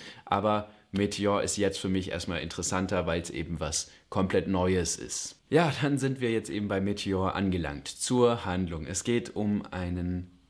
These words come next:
U-S-amerikanischen Wahlkampf. Das klingt, wie gesagt, jetzt erstmal ein bisschen langweilig, aber ich finde, das ist auf eine sehr menschennahe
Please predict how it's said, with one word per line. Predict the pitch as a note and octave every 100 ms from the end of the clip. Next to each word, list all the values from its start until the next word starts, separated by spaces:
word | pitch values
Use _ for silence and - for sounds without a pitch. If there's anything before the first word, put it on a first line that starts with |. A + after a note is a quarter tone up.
| - _ _ -
U-S-amerikanischen | - A2+ - - - G2 F#2+ G2 F#2+ F#2 F#2 F#2 F2 E2
Wahlkampf. | A2+ D3 - C3+ B2+ A#2+
Das | G2+ F#2 - -
klingt, | G#2 G2+
wie | G2+
gesagt, | F#2+ F#2 F#2 F2+
jetzt | -
erstmal | - - F2 F2+
ein | F2
bisschen | F#2+ F2
langweilig, | F#2+ G#2+ G2+ G2 A2+
aber | G#2+
ich | -
finde, | G#2
das | G2 F#2
ist | F#2+
auf | E2
eine | F2 F2+ F2+
sehr | F2 F2+ F2 - - - -
menschennahe | F#2 F#2+ G2 G2 F#2 F2 F#2 F#2 F2